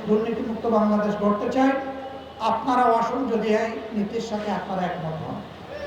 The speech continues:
যারাই একমত হবেন, তাদের ধর্ম কি, দল কি, আমরা দেখব না, তাদেরকে সম্মানের সাথে বুকে ধারণ করে একসাথে সরকার গঠন করা হবে এবং সম্মিলিত সরকার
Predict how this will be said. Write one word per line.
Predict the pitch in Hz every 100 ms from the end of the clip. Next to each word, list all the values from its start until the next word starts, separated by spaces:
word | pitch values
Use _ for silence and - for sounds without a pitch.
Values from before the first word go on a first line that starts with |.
| 554 - - - -
যারাই | 196 220 262 254
একমত | 254 247 240
হবেন, | 226 226 240 285 - - - - - - -
তাদের | - 214 233 233 - 180
ধর্ম | 233 247 247 233
কি, | 233 220 165
দল | 202 226 233
কি, | 226 220
আমরা | 196 196 190
দেখব | 190 - 226
না, | 269 - - - - - -
তাদেরকে | - 214 - - - 233
সম্মানের | 226 220 240 262
সাথে | - 233 226
বুকে | 202 208 226
ধারণ | 220 208 254 240
করে | 247 269 - - - - - 214
একসাথে | 269 294 277 277 277
সরকার | - 247 233 247
গঠন | 214 240 240 214
করা | 233 214
হবে | 220 220 220 220 - -
এবং | 240 233 240 208
সম্মিলিত | 226 226 233 233 254
সরকার | 254 214 202 214